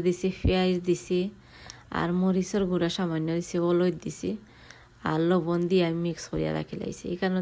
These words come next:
দেখতে পারা চিকেনের ওইন আমি রাখছি, তে আমি এখানটা ইয়ে বিরান করি লাইমু। আর আজ যদি আমার চ্যানেলে নতুন হইয়া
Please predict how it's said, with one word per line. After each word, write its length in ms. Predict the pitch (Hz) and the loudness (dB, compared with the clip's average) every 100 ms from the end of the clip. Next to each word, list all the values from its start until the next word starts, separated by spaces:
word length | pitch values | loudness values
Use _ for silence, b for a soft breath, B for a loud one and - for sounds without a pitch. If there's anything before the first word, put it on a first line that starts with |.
| 175 | -2
দেখতে 180 | 175 175 | -2 -2
পারা 160 | 175 175 180 | 0 0 -2
চিকেনের 420 | - 185 190 180 170 | -8 -6 -4 -2 -2
ওইন 200 | 180 175 180 | -2 -4 -4
আমি 120 | 175 170 | -4 -4
রাখছি, 340 | - - - 190 208 B B B B - | -6 -10 -8 -8 -8 B B B B -14
তে 60 | - 170 | -6 -2
আমি 100 | 170 | -2
এখানটা 300 | 160 175 180 180 | -2 -2 2 4
ইয়ে 100 | 180 175 | 4 2
বিরান 240 | 175 165 175 | 2 0 0
করি 160 | 180 165 | 0 2
লাইমু। 260 | 165 165 180 - - - - - - _ _ B B B B B B B B - - - - - - - - - - - - - - - - - - - - - - - - - - - - - - - - - - | -2 -4 -8 -12 -16 -8 -8 -8 -16 _ _ B B B B B B B B -20 -20 -20 -20 -20 -20 -20 -20 -20 -18 -16 -14 -16 -16 -16 -16 -16 -16 -20 -20 -20 -20 -20 -20 -20 -20 -20 -20 -20 -20 -20 -20 -16 -4
আর 180 | 185 175 - | 0 0 2
আজ 100 | 196 185 | 2 2
যদি 160 | 208 220 | 4 4
আমার 160 | 208 202 196 | 4 2 0
চ্যানেলে 320 | 196 202 196 208 | 0 0 0 0
নতুন 220 | 202 190 180 | -2 -2 0
হইয়া 160 | 202 | 0